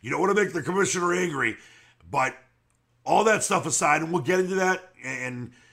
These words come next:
you know, I, I discussed with, there's betting angles on Live Golf.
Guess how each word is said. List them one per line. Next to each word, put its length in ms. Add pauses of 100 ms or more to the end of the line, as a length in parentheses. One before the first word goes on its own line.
(140)
you 80
know, 60
I, 220
I 40
discussed 520
with, 160
there's 200
betting 360
angles 300
on 180
Live 220
Golf. 380